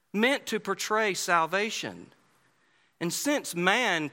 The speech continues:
cannot undo God's work of salvation,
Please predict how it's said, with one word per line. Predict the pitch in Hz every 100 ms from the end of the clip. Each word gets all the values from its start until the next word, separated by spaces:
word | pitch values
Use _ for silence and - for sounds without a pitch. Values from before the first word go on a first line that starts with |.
| -
cannot | - - 277 240 196 185 220 269 208 147 -
undo | 208 233 220 165 220 214
God's | 156 185 202 175 165
work | 196 190 180
of | -
salvation, | - 147 131 165 190 - 95 82